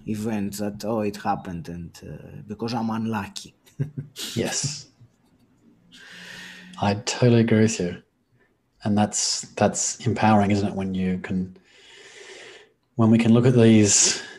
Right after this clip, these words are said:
Speaker 2: events or circumstances as lessons as opposed to
Speaker 1: Mm.
Speaker 2: punishments.
Speaker 1: Yes.
Speaker 2: Um, we move aw-, away from being a victim and into an empowered state of being the, the master of our own destiny.
Speaker 1: Mm-hmm.
Speaker 2: And, uh,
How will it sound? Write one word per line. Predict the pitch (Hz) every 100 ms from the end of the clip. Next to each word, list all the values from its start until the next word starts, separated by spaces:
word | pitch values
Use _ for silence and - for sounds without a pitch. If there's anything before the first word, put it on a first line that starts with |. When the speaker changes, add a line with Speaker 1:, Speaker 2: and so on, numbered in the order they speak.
| - _ _ _ _ -
Speaker 2:
events | 123 101 120 117 -
or | 104
circumstances | - 120 117 110 - 101 90 90
as | 90 95
lessons | 107 104 104 92
as | 95
opposed | 92 - 98 92 -
to | - 95
Speaker 1:
Mm. | 92
Speaker 2:
punishments. | - 107 101 - 87 - - - - -
Speaker 1:
Yes. | 104 87 73 -
Speaker 2:
Um, | 92 90 -
we | 113
move | 101 101 92
aw-, | 90 -
away | 92 101 104
from | - 98 92
being | 98 95
a |
victim | 92 104 - 92
and | 92
into | 92 - 95 90
an | -
empowered | 95 90 104 98 92
state | - 98 95
of | 101 92 - - - - - _ _ -
being | 101 98 95 92 - -
the, | 113 98 95
the | 92
master | 92 95 - 95
of |
our | 92
own | 92
destiny. | 95 101 - 87 - _ _
Speaker 1:
Mm-hmm. | 92 85 92 85 95 - - -
Speaker 2:
And, | 104 95 92 92
uh, | 90 90 90